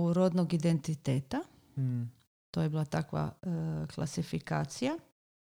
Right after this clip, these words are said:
Speaker 1: Dok, znači, e, dvije tisuće i trinaeste, e, mijenja se, e, mijenja se, e, o-, odbacuje se kao, e, ta,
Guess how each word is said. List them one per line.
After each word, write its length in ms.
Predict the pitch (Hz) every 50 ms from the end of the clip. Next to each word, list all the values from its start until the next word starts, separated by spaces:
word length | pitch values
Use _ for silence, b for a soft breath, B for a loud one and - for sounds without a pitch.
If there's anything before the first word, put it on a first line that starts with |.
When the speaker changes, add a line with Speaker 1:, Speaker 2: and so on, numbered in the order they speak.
| _ _ _ _ _ _ _ _ _ _ _ - - - -
Speaker 1:
Dok, 360 | 185 170 190 214 240 254 233
znači, 800 | 240 208 220 226 233 240 233 - - - 233 220 220 214 208 - B B B B B B B B B B B B B B -
e, 760 | - 196 175 175 170 170 170 170 170 165 165 165 165 - - - - _ _ _ _ _ _ _ _ _ _ -
dvije 460 | - 190 170 180 190 214 247 247 240 233
tisuće 680 | - - 226 220 - - 208 - - - 196 175 180 -
i 480 | - 180 175 175 170 170 170 165 165 - - _ _
trinaeste, 800 | - 214 202 247 226 185 160 160 160 - - - - 208 240 294 349 - - _ _ _ _ _ _ _ _ _ _ _ _ _ -
e, 60 | - 185 175 175 175 175 175 175
mijenja 540 | 175 180 190 214 233 247 233 190 170 170 170
se, 420 | - - - - 170 160 156 151 - - _ _ -
e, 60 | 185 175 160 156 156 156 156 156 156 156 151 151 - - -
mijenja 320 | - 180 202 202 175 147 143
se, 220 | - - - 156
e, 440 | 151 147 147 151 - - 165 160 160 - - -
o-, 160 | - - 151 - -
odbacuje 520 | - 170 156 147 165 175 175 175 - 160 151
se 200 | - - 160 147
kao, 560 | - - 160 156 151 147 - - 147 151 151
e, 40 | 143
ta, 260 | - - 165 156